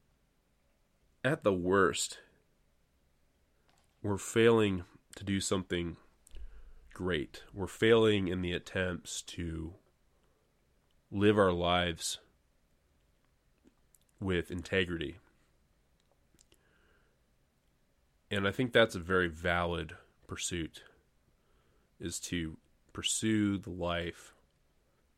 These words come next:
of someone who sees somebody as people, not objects, and somebody that can share these things with others,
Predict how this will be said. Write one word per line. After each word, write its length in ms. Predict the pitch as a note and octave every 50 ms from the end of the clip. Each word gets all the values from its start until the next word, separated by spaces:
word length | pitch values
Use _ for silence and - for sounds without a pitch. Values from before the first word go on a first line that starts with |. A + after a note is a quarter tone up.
| _ _ _ _ _ _ _ _ _ _ _ -
of 120 | F2+ E2+ -
someone 260 | - G#2+ G2+ F#2+ G2
who 100 | F#2 E2+
sees 360 | - - - G2 F#2+ F#2+ -
somebody 380 | - G2 F2 E2+ E2+ E2 E2 C#2+
as 120 | - -
people, 540 | - - - F#2 F#2 - F2 F#2+ G2+ A2 - _ _ _ _ _ _ _ _ _ _
not 200 | G2 F2+ E2+ F2
objects, 640 | E2+ E2+ E2 E2+ F2+ F2+ F2 E2 - - - - - - _ _ _ _ _ _ _ _ _ _ _ _ _ _ _ _ _ _ _ _ _ _ _
and 160 | - G2+ F2+ -
somebody 400 | - G2 G2 F#2+ G2 F#2+ F#2+ F2+
that 260 | F2+ F2 E2+ E2 -
can 160 | - F2+ E2
share 360 | E2 - - - F#2+ F#2 F#2
these 220 | F2 F2+ E2+ - -
things 220 | F2 F2+ E2+ F2
with 140 | D#2 - - -
others, 540 | E2+ F2 F2+ F#2 F#2+ G2 - - - -